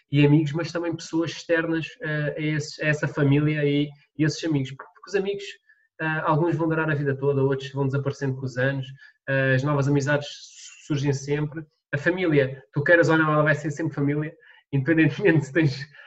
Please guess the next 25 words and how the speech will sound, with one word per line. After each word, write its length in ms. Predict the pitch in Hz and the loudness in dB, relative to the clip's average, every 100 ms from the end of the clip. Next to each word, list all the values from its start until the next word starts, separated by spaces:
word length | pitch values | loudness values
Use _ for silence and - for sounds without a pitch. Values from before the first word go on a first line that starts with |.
| - - - | -20 -20 -2
aspectos 380 | 156 - 180 175 | -2 2 2 4
positivos 420 | 170 170 170 147 | 4 4 4 2
ou 80 | 156 | 2
negativos. 480 | 151 143 143 156 - - _ - | 4 2 2 0 -2 -16 _ -20
E 40 | |
depois 280 | 170 208 196 | -6 -2 0
tens 120 | 202 | 0
aquelas 320 | 202 190 190 190 | 0 -2 -4 -6
pessoas 280 | - 190 | -10 -10
externas 380 | - 190 185 185 | -4 -2 -2 -4
que 120 | - - | -12 -8
te 80 | 165 | 0
marcam 480 | 139 135 131 139 | 2 2 0 -2
e 120 | 143 135 | -4 -4
que, 380 | 147 147 143 143 - _ | -2 0 -2 -4 -16 _
e 80 | 147 | -4
que 60 | 143 | -2
te 120 | 170 | 0
levam, 200 | 170 165 | 2 0
se 100 | 170 | -2
calhar, 240 | 170 170 | 0 0
a 80 | 170 | -2
tomar 280 | 170 165 160 | -4 -2 -2
boas 300 | 156 175 160 | -2 -2 -2
opções, 460 | 175 - 196 226 | -4 -6 -6 -6